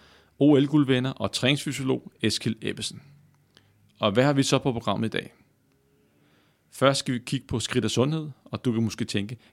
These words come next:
"Kan man blive klogere på det område her?" Og ja, det kan man. Ny, rigtig god undersøgelse har set nærmere på antallet af skridt og risikoen for at blive ramt af hjertekarsygdom.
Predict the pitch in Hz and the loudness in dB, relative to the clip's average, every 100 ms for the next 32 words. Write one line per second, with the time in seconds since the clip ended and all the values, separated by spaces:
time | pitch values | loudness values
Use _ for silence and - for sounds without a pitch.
0 | - 110 143 156 120 113 120 143 139 120 | -4 0 2 2 -2 4 4 6 2 2
1 | 127 143 139 135 135 _ _ _ _ - | 2 2 0 -2 -6 _ _ _ _ 0
2 | 110 95 - 120 98 110 95 110 156 - | 2 2 0 2 2 2 0 0 -2 -8
3 | _ _ _ - 135 165 - _ _ - | _ _ _ 2 4 2 -6 _ _ -2
4 | 113 156 160 147 175 165 156 139 151 - | 0 2 4 4 4 2 0 0 -6 -10
5 | _ - 110 - 110 107 143 139 127 117 | _ -2 -2 0 0 2 0 2 2 2
6 | - - _ _ - 117 - 151 123 - | -2 -18 _ _ -4 -2 2 2 2 0
7 | 160 170 - - - _ _ _ _ _ | 2 2 0 -4 -8 _ _ _ _ _
8 | _ 120 107 117 - 131 117 - 120 117 | _ -2 2 2 2 -2 0 0 0 0
9 | 120 110 113 - 117 104 110 101 90 104 | -2 0 0 -2 -2 -2 -4 -6 -6 -8
10 | - | -12